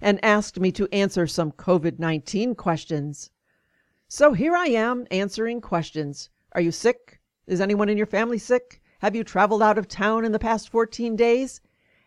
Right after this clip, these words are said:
Answering virus-related questions on a multi-use clipboard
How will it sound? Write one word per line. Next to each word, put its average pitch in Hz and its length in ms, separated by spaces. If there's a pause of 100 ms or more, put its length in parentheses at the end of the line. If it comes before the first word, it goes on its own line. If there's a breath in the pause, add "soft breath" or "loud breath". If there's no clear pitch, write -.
(260)
Answering 180 720
virus-related 214 960
questions 175 680 (180 soft breath)
on 208 140
a 220 120
multi-use 196 1000
clipboard 214 600